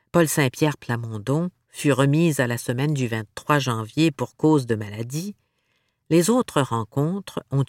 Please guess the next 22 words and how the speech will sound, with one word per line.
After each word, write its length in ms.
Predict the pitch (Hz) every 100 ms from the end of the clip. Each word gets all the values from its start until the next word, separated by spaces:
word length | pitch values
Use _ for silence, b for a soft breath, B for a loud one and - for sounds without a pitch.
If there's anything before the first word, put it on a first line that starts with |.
| -
eu 80 | 127
lieu 420 | 113 110 120 156
dans 260 | - 135 151
un 100 | 151
esprit 380 | 160 - 226
de 100 | 202
collaboration. 920 | 175 180 156 139 131 117 - - 107 98 _ _ _ _ _ _ _ _ _ _ _ _
Des 220 | 156 170 175
chefs 500 | - 220 233 - -
qui 180 | - 170
ont 80 | 156
passé 340 | 156 139 180
cette 300 | 165 139 -
heure 220 | 170 143
et 100 | 139
demie 440 | 127 139 143 160 143
à 120 | 127
échanger 640 | 143 - 143 131 160 165
avec 240 | 120 123 -
le 140 | 120
premier 340 | - 160 160 156
ministre, 680 | 131 156 185 - - -